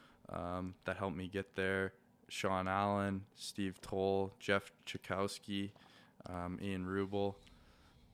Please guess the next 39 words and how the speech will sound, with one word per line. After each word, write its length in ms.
all 120
my 120
boys 680
up 220
there, 220
you 120
know, 260
they 100
know 200
who 80
they 180
are. 300
Just, 320
just 160
want 160
everyone 400
to, 340
uh, 300
it's, 280
it's, 340
it's 180
good 200
to 60
see 300
the, 380
the 80
game 300
growing 340
in 80
Halifax 680
and 240
the 40
kids 500
growing 260
up 180
in 60
Halifax, 800
you 100
know, 240